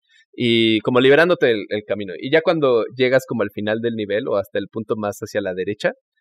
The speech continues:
este, resulta ser como una casa o una habitación, este, donde hay como una, una pared de, de vidrios donde está durmiendo la, la princesa, y ahí es cuando creo que no puedes hacer nada hasta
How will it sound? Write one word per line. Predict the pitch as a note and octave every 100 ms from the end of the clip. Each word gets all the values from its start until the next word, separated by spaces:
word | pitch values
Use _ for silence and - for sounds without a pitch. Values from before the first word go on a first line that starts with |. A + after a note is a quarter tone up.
| _
este, | - A2+ A2 - A2 G2+ G2+ G#2
resulta | A#2 C#3 B2+
ser | C3 -
como | C3+ B2
una | A#2+
casa | - B2 - C3 -
o | G2+
una | G#2+ A#2
habitación, | G#2+ G#2+ - G#2 B2+ G3 _ _ _ -
este, | G2+ G2+ G#2 - A2
donde | A2 A2+
hay | A#2
como | - B2 A2+ A2
una, | A2+ A#2 A#2 A2 G#2+ G2 E2 A2
una | A#2+ A#2+
pared | - G2+ G#2 G2+
de, | A2 G#2 F#2+ -
de | A2 G#2+
vidrios | C3 A#2+ A#2 D3+
donde | A#2+ G2
está | - A2 G#2+ G#2+
durmiendo | G#2+ G#2+ G#2 G#2 G2+
la, | G2+ G#2 G#2 A#2 _ _ _
la | - F#2+ F#2+ C#2+ A1+ -
princesa, | A#2 A2+ D3 D3 D3+ - -
y | C3+ B2+
ahí | B2 B2+ C3
es | -
cuando | C#3+ B2+ A#2 G#2+ G#2
creo | C3 D3
que | G#3
no | F#3+
puedes | G3 B2
hacer | C3 A#2+
nada | A#2+ C#3
hasta | A#2+ -